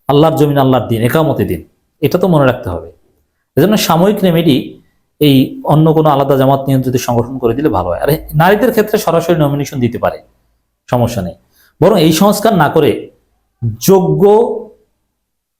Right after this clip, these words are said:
ইসলামপন্থী, যিনি জামাতের রোকন না কিন্তু ইসলামী আন্দোলন একামতে দিনে বিশ্বাসী, আল্লাহর আইনে, আল্লাহর জমিন, আল্লাহর আইনে বিশ্বাসী, কিন্তু জামাতের রোকন না, কিন্তু যোগ্য এবং জনপ্রিয় এমপি হতে পারবেন,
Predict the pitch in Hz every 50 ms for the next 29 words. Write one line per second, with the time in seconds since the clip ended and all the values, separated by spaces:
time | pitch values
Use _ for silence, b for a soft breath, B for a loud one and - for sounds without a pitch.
0 | _ _ - 117 - - - 175 170 185 202 185 185 170 143 123 - - 107 85
1 | 85 95 107 147 160 175 151 170 160 165 175 - 131 123 139 156 156 156 165 156
2 | 131 123 120 98 85 - - - - 131 127 - 151 123 - - - 156 151 156
3 | 156 151 143 143 147 139 135 127 151 147 143 143 143 - 131 127 131 127 123 120
4 | - - - 120 - - 95 87 - _ _ _ _ _ _ _ _ _ _ _
5 | - - - - 127 135 135 131 127 131 143 139 139 139 135 139 - - 120 131
6 | 131 131 117 117 127 127 127 123 120 120 120 113 120 135 151 143 131 113 - -
7 | 107 90 - 85 - _ _ _ _ _ _ _ _ _ _ _ _ _ _ _
8 | _ _ _ _ _ _ _ _ _ _ _ - 185 196 214 156 165 156 165 160
9 | 170 165 135 143 131 143 135 123 107 101 95 - 127 131 131 117 113 147 143 139
10 | 147 143 135 135 131 117 131 127 127 127 127 117 113 110 110 110 135 123 127 127
11 | 113 - 104 95 90 90 90